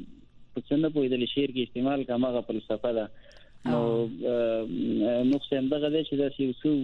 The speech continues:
Speaker 1: ولیکي چې بیرته په خپله په معنا نه پوهېږي. زما خپل هم دغه شاعران دا پیغام دی چې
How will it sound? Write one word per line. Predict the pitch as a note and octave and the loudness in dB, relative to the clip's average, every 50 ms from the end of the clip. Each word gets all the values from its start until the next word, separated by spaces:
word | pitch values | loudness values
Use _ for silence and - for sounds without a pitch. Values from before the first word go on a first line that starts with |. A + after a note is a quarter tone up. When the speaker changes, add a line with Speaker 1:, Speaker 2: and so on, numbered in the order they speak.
| B2 - C3+ D3 | 0 0 2 2
Speaker 1:
ولیکي | E3 F3 E3 C#3+ C3 B2 A2 | 4 4 2 2 0 -2 -2
چې | - A#2 A#2 | -2 0 0
بیرته | C3 C3+ B2 C3 A#2 | 0 0 0 -2 -4
په | - G#2+ | -4 -4
خپله | - - C#3+ C#3 C3 | -4 -2 0 0 0
په | - A#2+ | -2 -4
معنا | A#2+ A#2+ B2 C3 C#3 C#3 | -4 -2 0 0 2 2
نه | D3+ D3 | 2 0
پوهېږي. | D3 D3 C#3 C3 B2 B2 A#2+ B2 | 0 0 0 2 2 0 0 2
زما | C3 C3 A#2+ | 0 0 -2
خپل | - - C#3 C#3 | -2 -2 0 0
هم | C3 C3 | 2 2
دغه | B2 A#2+ A#2 | 2 0 0
شاعران | A2 - A#2+ A#2 A#2 A#2+ B2 A#2+ A#2 A#2 | 0 0 0 0 0 0 0 0 -2 -2
دا | B2+ B2 | -2 -2
پیغام | - - A#2+ A#2 A#2 C3 C3+ C#3 C3+ | 0 0 0 0 0 0 0 0 0
دی | B2+ A#2+ | 0 0
چې | - - A#2 | -2 -4 -6